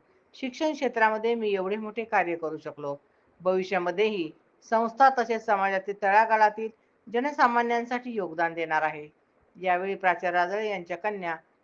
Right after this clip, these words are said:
प्राध्यापक सुप्रिया डूस, माजी विद्यार्थी सुनील परभणे, प्रांजल जाधव यांनीही आपले मनोगत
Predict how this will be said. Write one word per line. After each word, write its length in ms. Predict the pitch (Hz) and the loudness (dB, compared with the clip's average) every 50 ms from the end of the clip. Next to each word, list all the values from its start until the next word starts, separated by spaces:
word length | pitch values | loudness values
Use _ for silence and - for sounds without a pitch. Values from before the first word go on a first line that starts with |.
| _ _ | _ _
प्राध्यापक 540 | 190 190 185 175 185 190 190 - 196 190 - | 0 0 0 0 -4 -8 -4 -4 -4 -6 -4
सुप्रिया 420 | - 220 202 202 220 226 233 226 | -8 -10 -10 -6 -2 -2 0 0
डूस, 340 | 220 190 180 175 175 170 - _ _ _ _ _ _ - | -2 -2 -4 -4 -6 -6 -10 _ _ _ _ _ _ 0
माजी 320 | 185 185 190 180 185 180 | 2 2 4 2 0 -4
विद्यार्थी 680 | 180 180 170 165 202 196 208 202 - 233 226 233 233 220 | -6 -8 -6 -2 -2 -2 -2 -4 -6 -10 -10 -10 -10 -12
सुनील 440 | - - 240 226 233 233 233 233 226 - _ _ _ _ _ _ _ _ _ _ | -12 -10 -8 -6 -4 -4 -4 -6 -8 -14 _ _ _ _ _ _ _ _ _ _
परभणे, 500 | 220 220 208 196 226 214 196 165 151 156 156 - _ _ _ _ _ | -2 -2 0 0 0 0 0 -2 -4 -6 -10 -16 _ _ _ _ _
प्रांजल 440 | 208 196 196 202 196 196 190 185 175 | 2 2 2 2 2 -4 -6 -6 -2
जाधव 400 | 170 196 196 196 202 214 214 208 208 _ _ _ _ _ - | 0 0 0 2 0 -4 -6 -6 -8 _ _ _ _ _ -10
यांनीही 480 | 175 190 185 196 208 208 220 247 254 | -2 -2 -2 0 -2 -4 -4 -4 -2
आपले 320 | 233 196 - - 180 175 175 | -2 -2 -4 -4 -8 -8 -6
मनोगत 400 | 175 175 170 170 170 170 170 | -6 -6 -6 -6 -4 -4 -6